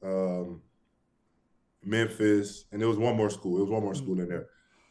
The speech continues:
But, um, yeah, man, I went down to L S U and I fell in love with it. Um,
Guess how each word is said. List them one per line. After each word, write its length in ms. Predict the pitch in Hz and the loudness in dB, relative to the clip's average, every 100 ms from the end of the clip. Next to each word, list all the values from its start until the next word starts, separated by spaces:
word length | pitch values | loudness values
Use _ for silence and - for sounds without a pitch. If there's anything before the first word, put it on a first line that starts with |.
| - | 2
But, 240 | 117 113 | 6 8
um, 560 | 120 120 117 113 107 - - | 8 6 6 4 0 -8 -4
yeah, 200 | 123 135 | 2 2
man, 120 | 127 | 4
I 40 | 131 | 2
went 180 | 143 | 2
down 160 | 127 127 | 2 2
to 100 | 127 | 2
L 120 | 131 | 2
S 160 | 120 110 | 0 -2
U 180 | 143 135 | -2 0
and 80 | |
I 80 | 120 | -2
fell 220 | 117 131 | -2 -2
in 120 | 127 123 | -2 0
love 280 | 139 131 | 0 0
with 180 | 110 95 | -2 -4
it. 180 | 98 92 107 | -6 -6 -2
Um, 600 | 107 110 104 98 95 | 2 2 0 -6 -10